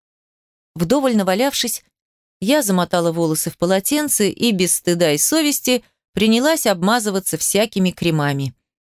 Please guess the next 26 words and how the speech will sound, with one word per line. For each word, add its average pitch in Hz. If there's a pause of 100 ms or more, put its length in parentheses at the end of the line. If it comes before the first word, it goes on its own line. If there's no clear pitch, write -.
Меня 196
по-прежнему 202
никто 185
не 170
тревожил, 226
а 190
значит, 254
у 233
мужа 262
всё 196
под 202
контролем, 196 (120)
уверяла 165
я 156
себя. 135 (520)
Хотя, 185
конечно 190
же, 170
дело 170
было 156
не 147
в 156
этом. 143 (420)
Просто 311
маленькая 196
хитрость, 214